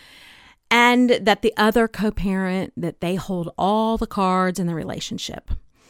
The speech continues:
However, it is not true. It is true that both co-parents, both parents feel powerless. And if we remember that the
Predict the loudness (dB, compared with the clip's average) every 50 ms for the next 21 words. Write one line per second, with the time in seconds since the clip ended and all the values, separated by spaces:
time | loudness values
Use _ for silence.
0 | _ _ -20 -20 _ _ -12 -8 -2 0 0 2 2 2 2 2 2 0 0 0
1 | 0 -2 -4 -6 -10 _ _ _ _ -12 -2 2 4 4 6 6 6 6 6 6
2 | 6 4 2 -2 -6 -6 -4 -2 -2 -2 -4 -8 -14 -18 -20 _ _ _ _ _
3 | -20 -20 _ _ _ _ _ _ _ _ _ 0 0 0 2 0 0 2 2 2
4 | 2 0 -2 -4 -6 -6 -4 -4 -2 -2 -2 -4 -4 -6 -8 -12 _ _ _ -8
5 | -6 -2 0 2 4 4 4 4 2 0 -4 -8 -10 -6 -2 2 4 6 6 4
6 | 4 2 -2 -4 -6 -10 -16 -18 -20 _ _ _ _ _ _ _ _ _ -8 -2
7 | 2 2 4 4 4 4 2 2 2 0 -2 -2 -4 -6 -10 -14 -14 -12 -8 -4
8 | 0 2 2 2 2 2 2 2 0 -2 -2 -4 -8 -10 -12 -12 -12 _ _ _
9 | _ _ _ _ -2 0 2 2 2 0 -4 -4 -4 -4 -4 -6 -8 -8 -10 -10
10 | -12 -12 -16 -18 _ _ _ _ _ _ -20 -20 -20 -20 -20 -20 -20 -20 _ _
11 | 0 2 4 4 2 2 2 2 2 4 4 4 4 6 6 6 6 4 4 2
12 | 2 2 2 4 4 2 2 0 0 0 0 0 -2 -4 -10 -10